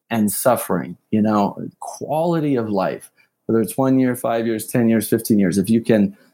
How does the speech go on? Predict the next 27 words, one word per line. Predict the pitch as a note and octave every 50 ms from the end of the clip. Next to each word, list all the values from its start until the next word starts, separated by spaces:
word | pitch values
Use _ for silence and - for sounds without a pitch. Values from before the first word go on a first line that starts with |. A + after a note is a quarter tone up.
| _ _ _ -
uh, | - G#2 F#2+ F#2 F#2 F2+ D2+ -
expand | - F#2+ - - - - - - C#3+ C#3+ D3+ D#3+ E3+ F3 F3+ F#3 F#3 F3+ - - _
the | A#2
length | A#2 B2 B2+ C3 B2+ B2+ -
of | B2+
your | B2 A#2+ A#2
life, | A2+ G#2+ G#2 G#2 G#2 - _
but | - F#2+
have | G2+ G#2 G#2+ G#2 F#2+
a | G2
better | F#2+ - _ - B2+ B2+ C3 C#3 C3
quality | C3+ - - - B2+ G#2+ B2 B2+ A2+ A#2 A2+
of | G#2+ A2
life, | C3 E3 F#3+ F3 C3 A#2 G2+ F#2+ - - - _ _ _ _ _ _ _ -
then | B2+ B2 A#2+ A#2
you | A#2 A#2
know | A#2 B2 B2 A#2 A#2 A2 G#2 G#2 G#2 - _ -
you've | - - A#2+ A2 G2+
done | - A2 G#2 G2 G2
something | - - G#2+ G2 F2+ - G2 G2 G2
right. | F#2 F#2 F2+ E2+ C#2+ - - _
And | A2 G#2 G2
sometimes | - G#3 B3 B3+ - C#3 A#2 A2 A2 A2 G#2+ A2+ - - _ _ _ _ _ _ _ _ - _ _ _ _ _ _ _
doing | - D3 C#3+ C#3 C3+ C3
nothing | C#3 D3 D3 C#3+ D3+ C3+ B2+
at | A#2+
all | - C3+ E3 D#3+ G2 D2+ A#1 - _